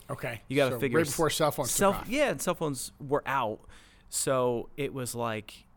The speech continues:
Speaker 2: the product didn't make sense, but I was passionate about the business opportunity. And long story short is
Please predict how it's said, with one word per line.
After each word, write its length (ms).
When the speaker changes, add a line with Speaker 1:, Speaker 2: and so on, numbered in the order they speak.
Speaker 2:
the 80
product 440
didn't 240
make 200
sense, 540
but 140
I 60
was 120
passionate 360
about 180
the 40
business 360
opportunity. 760
And 140
long 220
story 220
short 280
is 140